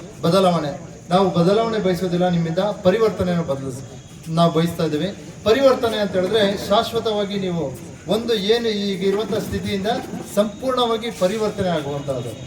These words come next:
ಪರಿವರ್ತನೆ ಅಂದಾಗ ಯಾರೋ ನನ್ನ ಮುಂದೆ ಮಾತ್ರ ಅಥವಾ ಜಡ್ಜ್ ಸಾಹೇಬ್ರ ಮುಂದೆ ಅಥವಾ ಯಾರೋ ಅಧಿಕಾರಿಗಳ ಮುಂದೆ ಅಥವಾ ನಿಮ್ಮ ಮನೆಯವ್ರ ಮುಂದೆ ಮಾತ್ರ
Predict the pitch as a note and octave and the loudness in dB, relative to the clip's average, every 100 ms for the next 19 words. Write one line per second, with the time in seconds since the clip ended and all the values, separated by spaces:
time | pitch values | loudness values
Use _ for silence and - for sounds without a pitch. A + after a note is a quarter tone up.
0 | - - F#3 G#3+ A#3+ A#3 A3+ G#3+ G3+ - | -16 -4 2 4 4 2 0 2 0 0
1 | E3 F#3 F3+ F#3 F3 F3 - - E3 F#3 | 2 2 4 4 2 -2 -10 -12 2 4
2 | A3+ A3 F#3 F#3+ G#3+ G3 F3+ F#3 F3+ F3 | 4 2 0 0 0 0 0 0 0 2
3 | F3 F3+ G3 G3 E3+ E3+ D#3 D#3+ E3 G3 | 0 0 -2 -2 -4 -2 0 0 0 -2
4 | F#3 F3 E3+ E3+ F3+ F3+ E3 F3 F3 F3 | -2 -2 -2 2 0 0 -6 -2 0 2
5 | F#3 D#3 F3+ F#3 F3 E3+ D#3+ D#3 E3 F3+ | 2 0 2 0 2 -2 -2 -2 -2 -2
6 | - E3+ F#3 F3 E3 D#3+ G3+ G3 F3+ F3+ | -4 -2 0 0 -2 0 0 0 -2 -2
7 | D#3+ F3+ G3 | 0 -2 0